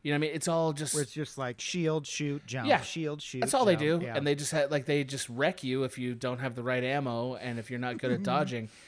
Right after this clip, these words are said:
Speaker 1: And they're all the same. And, and that's definitely how the Robotnik boss fight, fights felt. They were definitely like, "Okay, so you're just gonna do the same thing every time? All right, okay."
Speaker 2: Yeah.
Speaker 1: You know, that's fine. Which is why I think the last <laughs> boss fight got frustrating,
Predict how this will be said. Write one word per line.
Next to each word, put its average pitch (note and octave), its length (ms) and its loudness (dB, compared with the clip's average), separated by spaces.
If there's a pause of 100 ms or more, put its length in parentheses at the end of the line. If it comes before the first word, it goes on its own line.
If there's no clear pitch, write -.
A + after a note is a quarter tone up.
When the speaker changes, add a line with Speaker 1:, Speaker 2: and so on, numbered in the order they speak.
(200)
Speaker 1:
And D3+ 200 2
they're D#3 120 6
all E3+ 200 8
the E3+ 80 2
same. D#3 400 4
And, C3+ 180 0
and C#3 300 -2
that's D3+ 240 0
definitely E3+ 340 0
how C3 600 0 (120)
the C3 200 -4
Robotnik B2 640 0 (100)
boss A#2 320 -2
fight, G2+ 280 -6
fights G#2+ 320 -8
felt. - 440 -8 (640)
They C3 80 -4
were C3 80 0
definitely C3+ 400 0
like, A2 180 -2
"Okay, C#3+ 360 0
so B2+ 400 -2
you're B2+ 140 -4
just B2+ 140 -6
gonna C3 120 -6
do B2 100 -2
the A#2 60 -6
same A#2 240 -6
thing A2+ 220 -6
every A2+ 220 -4
time? B2 360 -8 (120)
All D#3 80 -6
right, E3 220 -4 (280)
okay." D3+ 340 -8 (500)
Speaker 2:
Yeah. A2+ 260 -8
Speaker 1:
You C3 80 -6
know, C#3 160 -4
that's D3 220 -4
fine. C#3 220 -2 (260)
Which F3+ 160 4
is D#3+ 120 2
why F3+ 260 6
I E3 100 8
think F3+ 240 2
the D3+ 100 0
last E3+ 340 4
<laughs> - 20 -16
boss D#3+ 220 6
fight D3+ 260 4
got C3 220 0
frustrating, B2 680 0